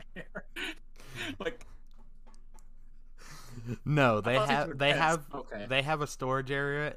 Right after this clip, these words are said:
Speaker 2: in, like, a little wood shed that they've built that they can walk.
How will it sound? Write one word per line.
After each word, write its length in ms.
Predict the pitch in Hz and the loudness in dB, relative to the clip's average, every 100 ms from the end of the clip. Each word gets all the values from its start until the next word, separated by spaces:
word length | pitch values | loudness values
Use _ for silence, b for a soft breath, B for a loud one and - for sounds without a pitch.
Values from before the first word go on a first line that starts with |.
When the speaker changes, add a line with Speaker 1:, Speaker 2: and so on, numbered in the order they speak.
| 113 | -8
Speaker 2:
in, 160 | 113 | -4
like, 180 | 110 113 107 | -4 -4 -4
a 80 | |
little 460 | 110 107 113 127 127 | -4 -4 -4 -2 -4
wood 400 | 107 101 104 107 | -4 -4 -4 -4
shed 380 | - - 98 87 | -6 -4 0 2
that 140 | - | 2
they've 200 | - 85 - | 0 -8 -8
built 200 | 87 - | -10 -8
that 140 | 92 | -6
they 100 | 95 | -6
can 200 | 90 85 | -6 -6
walk. 340 | 85 82 - | -6 -8 -10